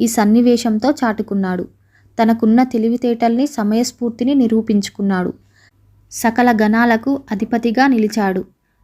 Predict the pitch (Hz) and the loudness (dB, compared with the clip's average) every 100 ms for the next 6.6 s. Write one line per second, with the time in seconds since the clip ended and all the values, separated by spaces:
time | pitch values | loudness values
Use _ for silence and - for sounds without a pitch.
0 | _ 226 233 240 - 208 220 202 196 226 | _ -2 0 0 -2 -2 -2 -4 -4 -2
1 | 254 262 226 208 208 262 - 202 196 220 | 0 2 0 0 -4 -6 -4 -2 0 0
2 | 254 240 226 233 269 - - 196 220 254 | 0 0 0 -2 -4 -10 -4 0 2 2
3 | 254 254 247 226 202 202 226 226 226 220 | 2 0 0 -2 -2 -4 -2 -4 -2 -6
4 | 214 220 202 190 208 269 _ _ _ 214 | -6 -6 -6 -4 -6 -8 _ _ _ -2
5 | 220 220 202 214 240 240 247 247 262 247 | 0 2 2 4 2 2 2 0 2 2
6 | 214 190 190 196 208 240 | 2 0 0 0 0 0